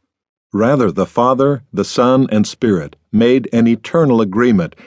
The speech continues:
that is known as the covenant of redemption. Under this covenant, the Father sent the Son, and the Son was absolutely delighted to carry out the mission the Father gave him.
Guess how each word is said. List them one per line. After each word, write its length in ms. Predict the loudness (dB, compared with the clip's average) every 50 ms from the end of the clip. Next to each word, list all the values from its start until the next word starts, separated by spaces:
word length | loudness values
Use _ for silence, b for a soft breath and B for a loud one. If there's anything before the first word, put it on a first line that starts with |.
| B B B
that 200 | B 0 0 2
is 180 | 0 0 0 2
known 320 | 2 2 4 2 2 0
as 240 | 0 0 -2 -2 0
the 120 | -2 -4
covenant 500 | -4 -2 -2 -2 0 0 0 -2 -2 -2
of 180 | -4 -6 -4 -2
redemption. 580 | -2 0 0 0 -2 -2 -4 -8 -12 -12 -14 _ _ _ _ _ _ _ _ _ _ _ _ _ _ _ _ _ _ _ -2
Under 240 | 0 0 2 2 2
this 220 | 2 0 -2 -2
covenant, 480 | -4 -4 -4 -2 -2 -2 -4 -6 -6 -4
the 120 | -6 -4
Father 380 | -2 0 0 0 2 0 0 -2
sent 300 | -2 0 0 0 0 0
the 80 | -4 -6
Son, 520 | -4 -2 0 0 0 -2 -4 -8 -14 -20 _ _ _ -2
and 120 | 0 0
the 100 | 0 0
Son 380 | 0 0 0 2 2 2 0 2
was 240 | 0 0 0 -2 -6 -6
absolutely 680 | -4 -2 -2 -2 -4 -2 -2 0 0 0 0 0 0 -2
delighted 640 | 0 0 0 0 0 2 2 2 0 0 -2 -4 -6
to 100 | -6 -8
carry 340 | -6 -2 -2 0 2 2 2
out 160 | 0 0 0
the 60 | 0
mission 440 | 0 0 0 0 -2 -4 -4 -4 -4
the 80 | -4 -4
Father 320 | -2 -2 -2 -2 -2 -2
gave 260 | 0 0 0 0 -2
him. 240 | -4 -8 -14 -14 -16